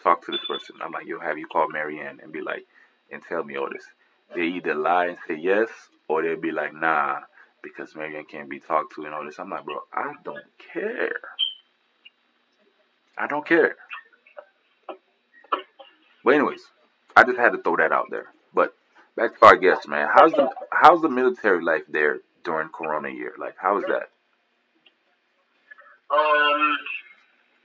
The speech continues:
Speaker 2: just like, just like, um, like everywhere else, it sucks. Um, when we were told, "Hey, we're gonna be quarantined until further notice," at first I'm thinking, "Oh, I get to work from home.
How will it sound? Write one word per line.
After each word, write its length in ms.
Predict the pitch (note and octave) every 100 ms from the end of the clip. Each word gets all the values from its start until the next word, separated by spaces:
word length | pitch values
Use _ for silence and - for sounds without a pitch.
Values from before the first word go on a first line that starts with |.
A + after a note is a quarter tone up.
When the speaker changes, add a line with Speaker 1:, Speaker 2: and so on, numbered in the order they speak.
| -
Speaker 2:
just 180 | C#3 C#3
like, 480 | C3 - B2 A#2 - _ A2
just 240 | A2+ A2+
like, 180 | A#2 A#2
um, 480 | A#2 A2+ A2+ A2 A2 A2 _ _ _ _ _ -
like 140 | - -
everywhere 280 | - C3 A#2
else, 160 | A2+ -
it 100 | B2 - -
sucks. 280 | A2+ - - - - _ _ - - - - _ -
Um, 460 | A2 A2 G#2+ G#2+ G2+ G2 G2 F#2+ _ A2
when 180 | G#2+
we 120 | A#2 A#2+
were 120 | A#2 B2
told, 260 | A2+ A2+ A2+
"Hey, 480 | A#2 A2+ G#2 G2 -
we're 120 | A2 A2+
gonna 120 | A2+
be 80 | -
quarantined 560 | - - - - A2 G#2+
until 240 | G#2+ G#2 G#2 G#2+
further 200 | G#2 G#2+
notice," 420 | G#2+ G#2 G2+ - - _ -
at 100 | A2 -
first 160 | - A#2+
I'm 120 | A#2 -
thinking, 440 | G#2+ - - - -
"Oh, 80 | A#2 B2
I 80 | C3+
get 100 | B2+
to 80 | A#2+
work 140 | A#2+ -
from 120 | -
home. 600 | C3+ D3 C#3+ C#3 C#3 C#3